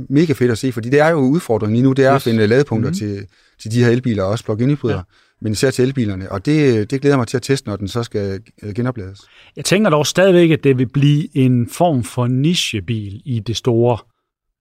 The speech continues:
Speaker 2: billede, fordi det er trods alt, det er trods alt ikke en, øh, hvad kan man sige, det er jo ikke en bil, der er udviklet til at være sådan en mainstream elbil på samme måde, som I D fire er og så videre.
Speaker 1: Nej, nej.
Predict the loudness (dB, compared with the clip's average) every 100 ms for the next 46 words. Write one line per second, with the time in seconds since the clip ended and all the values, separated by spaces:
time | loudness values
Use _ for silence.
0 | -14 -4 -2 0 -2 -6 -10 -12 -12 -10
1 | -8 -6 -4 -2 -2 -2 -4 -8 _ _
2 | _ _ _ _ _ _ _ _ _ _
3 | _ _ _ _ _ _ _ _ _ -8
4 | -4 -4 -2 -2 0 -2 -2 0 0 0
5 | -2 -4 -4 -6 -10 -12 -12 -10 -6 -6
6 | -6 -2 0 2 2 2 2 0 2 2
7 | 4 2 0 -6 -2 -2 -2 -2 0 2
8 | 2 0 -4 -6 -4 -4 -4 -10 -10 -6
9 | -4 -2 -6 -8 -10 -14 _ _ _ -14
10 | -12 -8 -4 -2 -2 -6 -12 -14 -14 -14
11 | -10 -2 2 2 -2